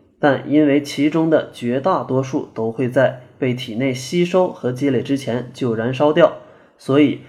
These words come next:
又被称为“空卡路里”。也就是说，仅凭酒精是不会使人变胖的。不过这里存在一个问题：第一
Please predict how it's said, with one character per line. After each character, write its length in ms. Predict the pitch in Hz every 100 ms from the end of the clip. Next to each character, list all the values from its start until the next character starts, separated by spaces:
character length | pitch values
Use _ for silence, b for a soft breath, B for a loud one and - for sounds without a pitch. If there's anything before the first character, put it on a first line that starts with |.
| B B
又 140 | 135
被 100 | 131
称 220 | 131 151 147
为 200 | 135 131
“空 300 | - 180 185
卡 200 | 127 107
路 140 | 120
里”。 160 | 110 - - _ _ _ _ _
也 140 | 127
就 140 | 123 127
是 160 | 160
说， 380 | 151 170 170 - -
仅 260 | - 117 110
凭 320 | 131 139 139
酒 240 | - 110
精 300 | 113 139 143
是 240 | - - 120
不 220 | 127 117
会 200 | 135 143
使 220 | 123 107
人 140 | 104 110
变 180 | 131
胖 300 | 120 185 170
的。 140 | 113 - - _ _ _ _ _
不 100 | 131
过 280 | 147 156 -
这 160 | - 147
里 100 | 123
存 240 | 123 117
在 160 | 127 135
一 100 | 123
个 120 | 147
问 160 | 165 139
题： 240 | 117 92 - _ _ _ _ _ _ _ _ _ -
第 300 | 190 180 180
一 140 | 170